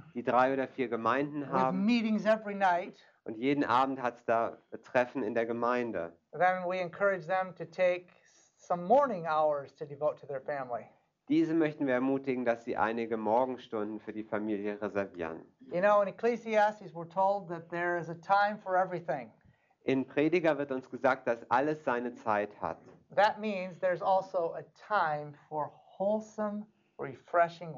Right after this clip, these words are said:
Speaker 2: recreation.
Speaker 1: Und das heißt, dass es auch eine Zeit gibt für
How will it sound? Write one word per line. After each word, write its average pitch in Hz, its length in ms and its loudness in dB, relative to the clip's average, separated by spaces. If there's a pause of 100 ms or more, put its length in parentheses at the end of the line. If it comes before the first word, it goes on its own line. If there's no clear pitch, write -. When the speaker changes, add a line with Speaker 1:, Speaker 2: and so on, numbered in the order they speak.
Speaker 2:
recreation. 139 760 -6 (240)
Speaker 1:
Und 123 100 0
das 123 220 0
heißt, 127 280 2
dass 120 140 0
es 123 120 -14
auch 110 160 -4
eine 107 240 -4
Zeit 131 440 2
gibt 143 240 -6
für 104 280 -2